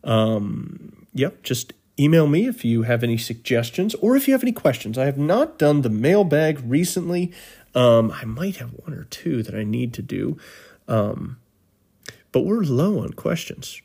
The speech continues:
tragically low on questions. As you know, I have no filter and I will answer anything biblical. It can be philosophical. It can be entirely related to all of those things.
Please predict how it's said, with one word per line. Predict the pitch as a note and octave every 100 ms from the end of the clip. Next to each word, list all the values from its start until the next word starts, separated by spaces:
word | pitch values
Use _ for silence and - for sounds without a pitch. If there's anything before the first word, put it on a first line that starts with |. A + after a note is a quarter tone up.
| -
tragically | - - A#3 C#4+ F3+ A2+ D3 - - _ _
low | B2+ C3 C#3+
on | A2+ G#2+
questions. | - C3 - A2 - - - _
As | - A#2
you | C3+
know, | F#3 F3+
I |
have | C3+ D3 D#3+
no | D3+
filter | - E3+ E3 E3+
and |
I | D#3
will | D3+
answer | C#3+ C#3+ - -
anything | C#3 D#3+ D#3+ E3 A3+ F3+ _ - _ - _
biblical. | B2+ D3 C#3+ C#3+ F#3+ F#3
It | -
can | -
be | - -
philosophical. | - - - A#2 D#3+ - - F3 G3+
It | A#2
can | A2
be | A2+ A2+
entirely | A2 - F3 F3 E3
related | D3 B2+ A#2+ D3 F3 E3
to | -
all | - D#3+ E3+
of | D3
those | D#3 C#3+ -
things. | - - A3+